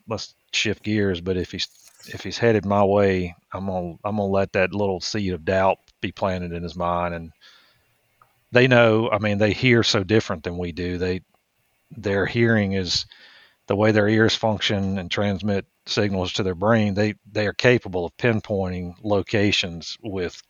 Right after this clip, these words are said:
spooky clarity, which everybody that's turkey hunted can, has seen this, where you call and a bird walks right up to you from God only knows how far away. And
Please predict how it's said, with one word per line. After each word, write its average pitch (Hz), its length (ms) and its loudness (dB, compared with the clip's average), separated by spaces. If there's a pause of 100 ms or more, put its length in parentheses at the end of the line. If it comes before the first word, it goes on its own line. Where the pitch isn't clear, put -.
(880)
spooky 107 500 0
clarity, 85 600 0 (120)
which 95 240 -6
everybody 87 600 0 (120)
that's 104 240 -6
turkey 98 300 -4
hunted 87 340 -8
can, 87 240 -8 (160)
has 101 180 -4
seen 98 300 0
this, 85 260 -6
where 92 120 -4
you 85 100 -10
call 92 360 0
and 82 60 -8
a 82 40 -14
bird 87 260 -2
walks 92 320 -2
right 90 160 -2
up 90 140 -4
to 95 120 -8
you 87 220 -8
from 85 260 -6 (800)
God 98 240 4
only 95 160 -2
knows 98 300 0
how 98 140 0
far 90 300 0
away. 95 400 0
And 85 260 -12